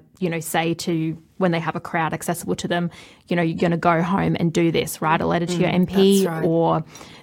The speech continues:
Speaker 1: you know, share this post on
Speaker 2: Yeah.
Speaker 1: Facebook or talk to people around you,"
Speaker 2: Yeah.
Speaker 1: blah, blah. So I think
Speaker 2: Yeah.
Speaker 1: it's, um, I find that a lot of the time a well-attended rally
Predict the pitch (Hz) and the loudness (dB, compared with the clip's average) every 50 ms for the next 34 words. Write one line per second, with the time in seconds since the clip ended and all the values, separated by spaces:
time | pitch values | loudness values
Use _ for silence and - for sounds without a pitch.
0 | _ - - 190 175 170 165 - - 180 170 170 170 180 170 - - - 196 185 | _ -2 0 2 2 2 0 -2 -2 -2 -2 -2 -2 -4 -4 -6 -4 0 0 0
1 | 180 - 180 175 - 247 247 247 240 - - 254 240 233 233 - 170 170 170 160 | 0 0 -2 0 2 4 4 4 4 2 2 4 4 4 2 0 -2 -2 -2 -2
2 | - 196 180 170 - - - 190 180 170 - 190 165 185 - 156 175 196 196 196 | -2 -2 -2 -2 -2 -6 -4 -2 -2 -2 -2 -4 -4 -4 -4 -2 -2 0 2 2
3 | 196 202 196 196 196 190 190 196 190 190 - 160 156 - 165 156 156 165 - - | 2 2 2 2 0 2 2 0 0 -2 -4 -4 -2 -2 0 0 0 0 -2 -2
4 | 170 170 165 - 185 175 185 165 - - - - - - - - - - - - | -2 -2 0 0 -2 0 -2 -4 -4 -6 -8 -8 -8 -12 -20 -20 -20 -14 -4 -2
5 | 185 165 156 156 160 160 160 - - - 180 202 - 233 233 240 240 254 233 - | 0 0 0 0 -2 -2 -4 -2 2 2 2 4 4 2 2 4 4 4 2 0
6 | - - _ _ - - 185 185 180 175 170 180 - - 180 170 165 160 165 - | -4 -12 _ _ 0 2 4 4 4 2 0 -2 -2 -2 -2 -2 0 0 -2 -4
7 | - - - 196 175 185 165 160 165 - 180 - - - - - - - - - | -4 0 0 2 4 4 2 0 -2 -4 -6 -4 -4 -4 -4 -4 -4 -2 -2 -2
8 | 208 196 196 | -4 -4 -6